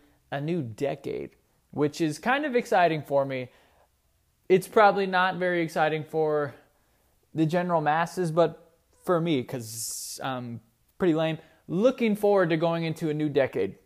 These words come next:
the twenty twenties, the Roaring Twenties two point oh. Pretty excited for it. I, uh, that's just me. I, I, I can't wait. And by the way, we will have our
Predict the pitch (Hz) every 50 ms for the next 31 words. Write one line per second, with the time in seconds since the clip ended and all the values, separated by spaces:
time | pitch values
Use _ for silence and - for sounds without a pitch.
0 | - 139 135 127 - 160 175 170 160 151 - 156 156 147 143 135 127 120 - _
1 | _ _ _ _ _ _ _ _ _ _ _ _ _ _ _ - 147 143 139 135
2 | 147 156 170 196 190 180 160 - 127 120 113 107 104 110 113 - - - 139 120
3 | - 127 127 123 123 120 110 117 107 - - 196 233 240 214 - 196 160 151 135
4 | 127 - - 120 110 104 - - 110 127 120 _ _ _ _ _ _ _ _ _
5 | _ _ _ _ _ _ - - 165 170 165 180 170 165 - 170 143 - 131 113
6 | 90 117 131 123 110 131 135 131 135 - - 151 123 110 117 113 95 - _ _
7 | _ _ _ _ _ _ _ _ _ _ _ _ _ _ _ - - _ - 180
8 | 190 208 196 180 156 - 156 156 147 135 127 143 160 143 117 - - - _ _
9 | _ - 143 160 175 165 151 165 170 170 170 156 170 165 165 160 151 - - -
10 | 143 143 143 143 143 139 135 135 131 -